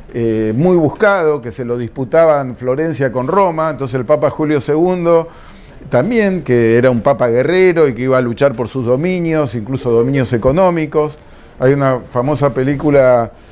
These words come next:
donde aparece Charlton Heston representando a, a Miguel Ángel y, y bueno, en fin, este, eh, que se llama, este,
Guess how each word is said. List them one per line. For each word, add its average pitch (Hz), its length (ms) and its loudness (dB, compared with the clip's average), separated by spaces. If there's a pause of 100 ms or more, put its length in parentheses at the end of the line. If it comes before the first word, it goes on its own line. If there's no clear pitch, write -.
(220)
donde 123 180 2
aparece 139 300 2
Charlton 139 440 0
Heston 127 560 -4
representando 120 840 0
a, 98 720 2
a 110 100 -2
Miguel 127 320 2
Ángel 156 480 0
y, 101 460 -6 (320)
y 131 40 0
bueno, 120 220 2
en 135 100 -6
fin, 98 360 -6
este, 110 500 0 (680)
eh, 104 1400 2
que 120 140 2
se 123 80 2
llama, 127 1040 2
este, 117 720 0